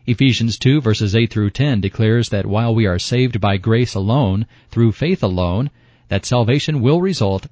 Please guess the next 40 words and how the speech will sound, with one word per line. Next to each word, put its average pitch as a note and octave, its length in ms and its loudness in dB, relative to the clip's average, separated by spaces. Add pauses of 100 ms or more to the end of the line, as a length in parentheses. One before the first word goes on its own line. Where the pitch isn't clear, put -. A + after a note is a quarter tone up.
(100)
in A#2 200 2
works. A#2 500 -2 (340)
Can D#3 140 2
a C#3 100 2
Christian G#2 560 -2
in A#2+ 140 0
a A2+ 100 2
time B2 300 -2
of G2+ 140 0
failure A2+ 560 0
and G#2 200 0
or G#2 160 2
rebellion G#2 600 0 (260)
appear C3 360 2
to B2 100 -2
be A2+ 160 2
carnal? A#2 460 -2 (340)
Yes. - 460 -6 (420)
Will B2+ 160 4
a A#2+ 80 4
true G#3+ 240 0
Christian B2+ 420 0
remain D#3 380 0
carnal? D#2 480 -4 (380)
No. G2+ 420 -4 (640)
Since - 320 -2
eternal F3+ 400 -2
security G#2 580 2
is C3 140 -2
a A#2 120 2
fact E3 380 -4
of G2+ 140 0
Scripture, - 560 -4 (400)
even C#3 280 2
the C3 60 2
carnal B2 460 -2
Christian F#2+ 480 -4
is A#2 140 0
still F2+ 260 -2
saved. F#2+ 560 -2